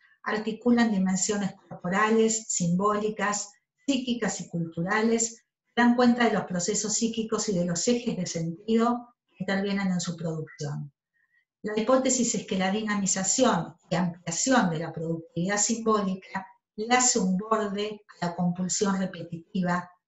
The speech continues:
a través de una de-, derivación transformadora. Una escucha, lectura de las producciones propicia nuevas aperturas, tendientes a neutralizar las operaciones defensivas.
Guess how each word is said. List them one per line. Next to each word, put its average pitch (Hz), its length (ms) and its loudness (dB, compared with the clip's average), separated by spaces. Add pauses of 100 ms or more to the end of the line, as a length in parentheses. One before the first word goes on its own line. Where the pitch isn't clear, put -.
(100)
a - 160 -20
través 214 300 2
de 226 80 4
una 202 160 0
de-, 185 200 0
derivación 185 840 0 (100)
transformadora. 156 960 -8 (1400)
Una 277 140 2
escucha, 247 480 0
lectura 175 560 2
de 151 100 0
las 147 160 -6
producciones 240 1000 0 (280)
propicia 233 460 2
nuevas 208 320 0
aperturas, 175 920 -2 (100)
tendientes 220 460 0
a 185 120 0
neutralizar 220 1000 0
las 170 240 -4
operaciones 170 580 0
defensivas. 147 960 -6